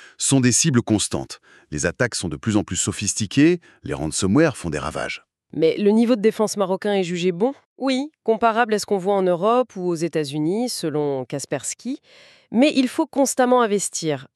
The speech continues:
Speaker 2: D'ailleurs, le ministère de l'Intérieur vient de lancer un appel d'offres de près de trente-quatre millions de dirhams pour renforcer la cybersécurité de son siège et de quatre-vingt-trois préfectures. Pare-feu, détection d'intrusion, formation du personnel,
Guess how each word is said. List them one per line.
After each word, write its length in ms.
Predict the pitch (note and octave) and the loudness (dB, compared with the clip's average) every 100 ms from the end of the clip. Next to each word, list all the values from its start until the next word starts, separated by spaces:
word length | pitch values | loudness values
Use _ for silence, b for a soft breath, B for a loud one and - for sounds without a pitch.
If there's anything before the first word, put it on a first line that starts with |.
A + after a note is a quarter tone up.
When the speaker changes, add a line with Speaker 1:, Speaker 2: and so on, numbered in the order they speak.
| D3+ | 0
Speaker 2:
D'ailleurs, 400 | E3 F3+ A3+ A3+ | 2 4 4 4
le 80 | |
ministère 420 | F#3 F3+ F3 G3 F3 | 0 0 0 0 0
de 80 | |
l'Intérieur 580 | D#3 D3 D3 C#3+ F#3+ B3+ | 0 -2 -4 -2 0 0
vient 220 | G3+ F#3 | 0 -2
de 100 | E3+ | 0
lancer 320 | D#3+ D#3+ - A3 | 0 0 0 0
un 160 | D#3 | 0
appel 320 | E3 F#3+ D#3+ | 0 0 -2
d'offres 380 | C#3 G#3 - - | 0 -2 -2 -10
de 100 | C#3+ | -10
près 180 | - G3+ | -8 -6
de 80 | D3+ | -6
trente-quatre 720 | - - C4 - G3+ F#3 - | -6 2 2 2 -4 -4 -4
millions 500 | F3 A#3 C#4+ A3+ A3+ | 0 2 2 2 2
de 100 | E3 | 2
dirhams 460 | C#3 C#3+ C3 E3+ A3+ b b b b | -4 -4 0 0 -2 b b b b
pour 220 | - E3 | -8 -2
renforcer 460 | D#3 B3 A3 E3+ A3+ | 2 2 2 0 0
la 80 | F3 | -2
cybersécurité 800 | - E3 D#3 E3+ - D3 - G3+ | -2 -2 -4 -6 -8 -8 -6 -8
de 80 | D3+ | -8
son 240 | - C3 | -8 -8
siège 500 | - - G3 G#3 F3+ | -6 -2 0 0 -4
et 60 | D3+ | -8
de 120 | C#3 - | -10 -6
quatre-vingt-trois 680 | G3+ - E3 D3+ - F3 | -6 -6 -6 -6 -4 -6
préfectures. 720 | - D3+ - - - A#2+ G#2+ _ b b b _ | -6 -10 -12 -14 -14 -12 -12 _ b b b _
Pare-feu, 640 | - B2 - - F#3+ F#3+ F#3+ | -10 -10 -10 -2 2 2 0
détection 540 | D3 - - - - | -2 -6 -8 -6 -4
d'intrusion, 680 | C#3 C3 - D#3 B2 E3 F3 | -2 -4 -6 -6 2 4 4
formation 640 | - C#3+ C3+ C3 - E3+ | 0 -2 -2 -4 0 0
du 100 | C3+ | 0
personnel, 640 | B2+ B2+ - D3+ D#3 G3 | -6 -6 -2 0 0 0